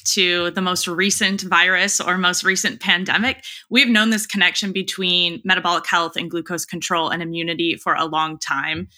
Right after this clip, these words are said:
Um, it's not new news, even though it wasn't hot news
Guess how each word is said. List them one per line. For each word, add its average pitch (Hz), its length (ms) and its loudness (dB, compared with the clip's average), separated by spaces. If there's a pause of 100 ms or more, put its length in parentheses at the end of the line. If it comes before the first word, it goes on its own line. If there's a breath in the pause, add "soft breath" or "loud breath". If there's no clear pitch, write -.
(220 soft breath)
Um, 175 140 2
it's 175 160 -4
not 214 280 6
new 202 240 2
news, 196 640 2
even 202 320 2
though 185 240 4
it 185 260 0
wasn't 180 380 0
hot 175 340 4
news 185 480 0